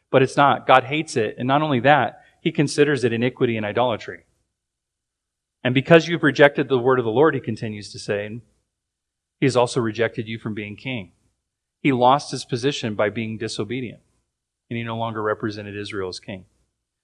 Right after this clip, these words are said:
"Guard your tongue," Solomon says. I love, I love this. Uh, um, Charles Bridges quotes this, uh, Najah's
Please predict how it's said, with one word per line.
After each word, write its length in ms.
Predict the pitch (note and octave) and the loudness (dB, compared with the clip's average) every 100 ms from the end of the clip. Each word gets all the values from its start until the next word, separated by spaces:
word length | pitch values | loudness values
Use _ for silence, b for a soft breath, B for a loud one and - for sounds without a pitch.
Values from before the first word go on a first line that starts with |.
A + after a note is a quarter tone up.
| _ _ _ _ _ _ _ _ _ - | _ _ _ _ _ _ _ _ _ -4
"Guard 280 | A#2+ D3+ F3 | 6 6 6
your 100 | F#3 | 0
tongue," 380 | - G3+ D3+ - _ _ _ _ _ _ _ _ _ _ _ _ _ | 0 0 0 -6 _ _ _ _ _ _ _ _ _ _ _ _ _
Solomon 300 | C3 A2+ G#2 | -2 -2 -6
says. 360 | G2+ F#2+ F2 - _ _ _ _ _ _ _ _ _ _ _ _ _ _ _ _ - | -8 -10 -10 -20 _ _ _ _ _ _ _ _ _ _ _ _ _ _ _ _ -10
I 60 | - | 0
love, 260 | B2 C3+ C3+ | 4 4 4
I 60 | B2+ | 2
love 220 | B2 C3 | 4 2
this. 240 | B2+ - | 0 -4
Uh, 440 | - A#2+ A2 G#2 - | 0 4 4 2 -2
um, 400 | A2+ G#2 F#2+ G2+ - | -4 -4 -6 -10 0
Charles 320 | E3 C#3 A#2+ | 4 4 4
Bridges 340 | C3+ A#2+ A2+ | -2 -2 -4
quotes 460 | - B2+ A#2 G#2+ G#2 | -2 -2 -2 -6 -10
this, 300 | A2 G#2 - | -10 -8 -6
uh, 200 | G2+ F2+ b b b | -6 -6 b b b
Najah's 640 | A#2 B2+ C3 D3+ C#3+ - | 4 4 4 -2 -2 -8